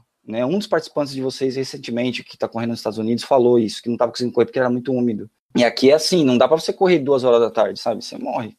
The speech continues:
Só que em sessenta e quatro eles conseguiram mudar a Olimpíadas do verão pra outubro, essa época agora. Mas agora eles não tão conseguindo fazer isso por causa de contratos e tal. Deve ter mudado um monte de coisa, né? A gente não sabe. E vai acontecer no verãozão mesmo.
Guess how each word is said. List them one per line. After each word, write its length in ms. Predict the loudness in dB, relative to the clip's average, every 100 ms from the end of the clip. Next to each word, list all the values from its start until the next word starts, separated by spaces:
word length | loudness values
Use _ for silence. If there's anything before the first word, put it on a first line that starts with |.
| _
Só 160 | -8 -6
que 140 | -2
em 40 | -2
sessenta 360 | -2 -4 -4
e 20 | 0
quatro 280 | 0 0
eles 100 | -2
conseguiram 400 | -4 -6 0 0
mudar 260 | 2 2 2
a 60 | 2
Olimpíadas 420 | 0 0 0 0
do 80 | 2
verão 580 | 2 4 4 2 0 -8 _ 0
pra 120 | 2
outubro, 680 | 2 -2 -4 -2 -2 -6 -10 _
essa 240 | -6 0 0
época 220 | 2 -2
agora. 440 | 2 2 2 0 _ _ _
Mas 200 | -4 0
agora 360 | 0 4 6 6
eles 200 | 2 -2
não 140 | -4 -4
tão 180 | -6
conseguindo 320 | -6 -10 -10 -6
fazer 220 | -6 -6
isso 120 | -10
por 80 | _
causa 180 | -4 -4
de 80 | -6
contratos 680 | -8 -2 2 2 2 -4
e 40 | -4
tal. 180 | -2
Deve 140 | 0 -2
ter 100 | -6
mudado 280 | -2 -2 -2
um 40 |
monte 140 | -6
de 40 | -6
coisa, 320 | -4 -4 -4
né? 100 | -8
A 40 |
gente 200 | -10 -10
não 80 | -12
sabe. 400 | -4 0 0 -2 -12 _ _ _ _
E 160 | 0 4
vai 140 | 4
acontecer 300 | 2 -2 -2
no 120 | 0
verãozão 500 | 2 2 0 0 0
mesmo. 420 | 0 0 -2 -4